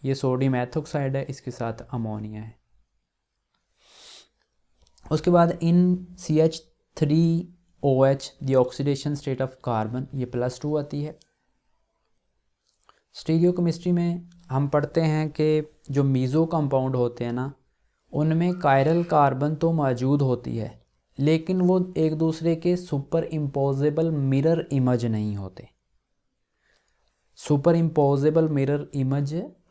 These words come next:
नहीं होते, जिसकी वजह से ऐसे, ऐसों को, मतलब जिनके अंदर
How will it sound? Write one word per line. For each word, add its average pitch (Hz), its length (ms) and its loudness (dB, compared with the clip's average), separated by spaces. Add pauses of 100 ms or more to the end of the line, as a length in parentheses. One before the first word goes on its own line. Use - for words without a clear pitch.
नहीं 127 200 0
होते, 113 400 -8
जिसकी 147 440 -6
वजह 120 280 -2
से 127 540 -4 (960)
ऐसे, 139 460 -2
ऐसों 135 300 0
को, 143 120 -4
मतलब 131 340 0
जिनके 165 340 4
अंदर 156 560 2